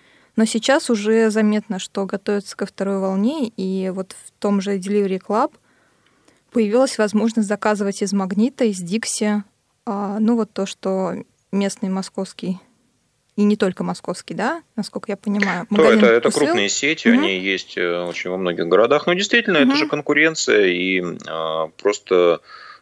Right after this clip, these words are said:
Speaker 2: они будут проигрывать, э, если этой меры у них не будет, если этой услуги у них не будет.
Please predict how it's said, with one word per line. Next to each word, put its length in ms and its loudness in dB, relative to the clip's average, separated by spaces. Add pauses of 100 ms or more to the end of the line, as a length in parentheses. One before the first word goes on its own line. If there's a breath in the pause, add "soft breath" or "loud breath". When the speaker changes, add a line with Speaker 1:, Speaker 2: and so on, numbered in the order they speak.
Speaker 2:
они 160 0
будут 260 0
проигрывать, 760 0
э, 560 -4
если 300 -4
этой 160 -4
меры 240 -2
у 60 -2
них 180 -8
не 80 -6
будет, 380 -6
если 220 -4
этой 100 -4
услуги 400 -2
у 40 -6
них 220 -14
не 60 -8
будет. 260 -10